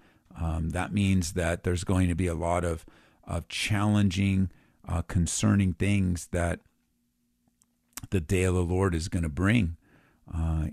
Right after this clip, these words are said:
and, you know, the, the reality of, of apostasy, the Bible says, um, that,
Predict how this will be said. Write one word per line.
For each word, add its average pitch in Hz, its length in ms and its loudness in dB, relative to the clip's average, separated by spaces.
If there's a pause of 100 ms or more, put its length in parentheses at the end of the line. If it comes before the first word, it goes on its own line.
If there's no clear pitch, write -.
and, 85 600 -2 (420)
you 90 100 0
know, 85 160 2
the, 87 360 -2
the 87 100 -2
reality 90 720 0
of, 85 240 -4 (640)
of 85 560 -4
apostasy, 101 1040 -2
the 104 80 -4
Bible 95 320 0
says, 104 480 -4 (600)
um, 78 560 -2 (220)
that, 87 600 -4